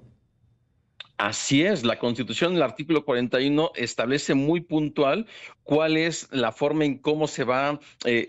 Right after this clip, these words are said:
la fórmula de cómo se va a distribuir, a recibir y a distribuir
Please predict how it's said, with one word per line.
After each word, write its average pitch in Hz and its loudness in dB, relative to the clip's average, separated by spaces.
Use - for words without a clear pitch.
la 117 0
fórmula 175 -2
de 127 -4
cómo 165 0
se - -2
va 143 2
a 151 -2
distribuir, 151 0
a 113 -4
recibir 123 0
y 160 2
a 147 0
distribuir 139 -2